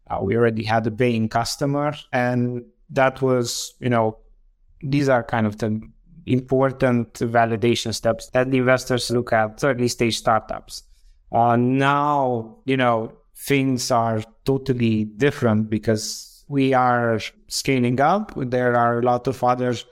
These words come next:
important metrics that investors look at. Traction becomes even more important. The more the startup ages, the more traction becomes, uh, important.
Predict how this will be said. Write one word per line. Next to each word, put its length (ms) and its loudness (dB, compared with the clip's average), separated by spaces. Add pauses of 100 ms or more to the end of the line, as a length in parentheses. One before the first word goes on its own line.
(380)
important 600 0
metrics 460 0
that 320 -2
investors 520 0
look 240 -2
at. 420 -4
Traction 460 0
becomes 800 -2
even 340 2
more 260 2
important. 920 -2
The 140 0
more 360 2 (800)
the 180 2
startup 560 0
ages, 360 0
the 100 -2
more 200 2
traction 500 -2
becomes, 520 -2
uh, 320 0
important. 800 -2